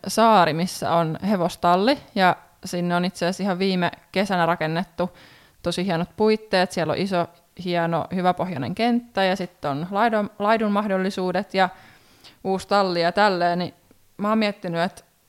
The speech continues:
pitäisikö meidän yrittää ensi kesänä, siis kaksituhatta kaksikymmentäyksi vuonna, niin Kaapo ja mahdollisesti ehkä joku toinenkin hevonen, jos meillä on, niin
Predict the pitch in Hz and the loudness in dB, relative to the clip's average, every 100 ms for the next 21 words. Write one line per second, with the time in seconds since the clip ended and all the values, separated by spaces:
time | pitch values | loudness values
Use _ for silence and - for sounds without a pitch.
0 | _ - 254 254 220 202 175 202 196 - | _ -4 -4 -2 -2 0 0 -2 -4 -4
1 | 165 190 202 180 - - - 135 160 190 | -2 0 -2 -2 -6 -10 -10 -8 -4 -2
2 | 240 - 165 - 185 - 180 - 160 - | -4 -6 -10 -6 -6 -4 -4 -4 -6 -10
3 | - 247 247 - 190 170 170 190 - _ | -2 -2 -2 0 2 2 0 -4 -8 _
4 | _ _ - 185 170 - _ - 196 175 | _ _ -6 -4 -4 -10 _ -2 4 4
5 | 170 170 - 180 190 208 226 - 277 311 | 4 0 0 -2 0 0 -2 -6 -6 -4
6 | 302 277 156 147 175 175 156 - 175 180 | -2 0 0 -4 -6 -4 -4 -6 -8 -6
7 | 175 - 170 165 190 | -8 -4 -4 -2 -6